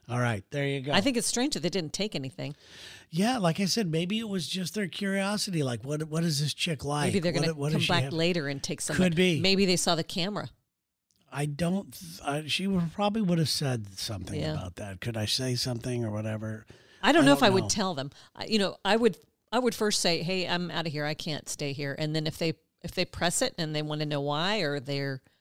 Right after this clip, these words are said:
Speaker 2: you know, gonna take it to court or whatever, then you can say, "Well, uh, if, since you wanna know, I caught you on camera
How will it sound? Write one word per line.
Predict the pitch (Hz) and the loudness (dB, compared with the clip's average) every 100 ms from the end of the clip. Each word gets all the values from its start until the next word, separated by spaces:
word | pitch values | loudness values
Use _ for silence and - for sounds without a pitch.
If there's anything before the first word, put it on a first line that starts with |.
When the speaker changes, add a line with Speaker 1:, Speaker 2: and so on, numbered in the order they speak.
| _ _ _ _ _ - | _ _ _ _ _ -6
Speaker 2:
you | 151 | -2
know, | 139 139 | 0 0
gonna | 139 151 156 | -2 -4 -4
take | - 165 | -4 -4
it | - | -6
to | |
court | - - 214 | -4 0 2
or | |
whatever, | 214 208 214 185 | 2 2 2 0
then | 175 190 | 0 -2
you | |
can | 185 170 | -4 -4
say, | 175 | -2
"Well, | 151 185 254 254 | 0 0 0 0
uh, | 156 160 190 190 - | -2 0 0 -2 -2
if, | 170 - | -4 -4
since | - 175 - | -6 -6 -4
you | |
wanna | 180 196 | -2 -2
know, | 202 311 262 262 262 _ _ _ _ _ | 0 0 2 0 -2 _ _ _ _ _
I | 143 147 165 175 | -4 0 0 -2
caught | - - | -6 -2
you | 190 | 0
on | 208 | 0
camera | 208 - 240 208 185 190 | -2 -4 -2 0 0 0